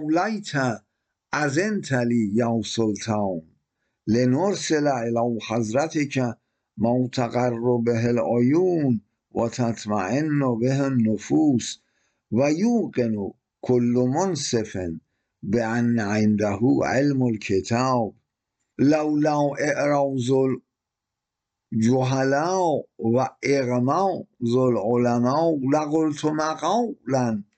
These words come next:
تفرح به قلوب و تطیر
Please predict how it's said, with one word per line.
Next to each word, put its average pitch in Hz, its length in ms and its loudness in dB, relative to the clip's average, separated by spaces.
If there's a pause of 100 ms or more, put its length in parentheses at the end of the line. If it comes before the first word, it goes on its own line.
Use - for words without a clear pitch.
(480)
تفرح 131 600 -4 (160)
به 120 460 -2 (240)
قلوب 139 680 2 (440)
و 120 160 0
تطیر 127 640 0